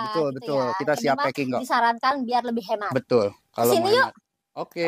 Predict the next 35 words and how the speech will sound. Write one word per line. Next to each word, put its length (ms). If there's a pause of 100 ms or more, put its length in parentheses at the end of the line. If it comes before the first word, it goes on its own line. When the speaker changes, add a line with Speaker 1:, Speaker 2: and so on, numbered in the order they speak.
(120)
Speaker 2:
Koleksian 420
yuk. 240
Speaker 1:
Siap. 320
Speaker 2:
Oke, 240
yuk. 400 (640)
Ah, 220
Speaker 1:
Oke. 200 (280)
Speaker 2:
se- 100
Speaker 1:
Ya. 120 (200)
Speaker 2:
tengah 300
nih, 160
selalu 240
ditunggu-tunggu 500
nih. 160
Speaker 1:
<laughs> 500 (200)
Siap, 260
Speaker 2:
Tuh, 220
ini 100
Speaker 1:
siap. 160
Speaker 2:
Golden 160
Angel 240
ya? 160
Speaker 1:
Iya, 240
Golden 320
Angel. 240 (160)
Nah, 140
Speaker 2:
Tuh. 100
Speaker 1:
cakep 220
banget. 240 (180)
Speaker 2:
Golden 220
Speaker 1:
Performnya. 180
Speaker 2:
Angel 200 (100)
jarang 320 (100)
sampai 320
gede. 280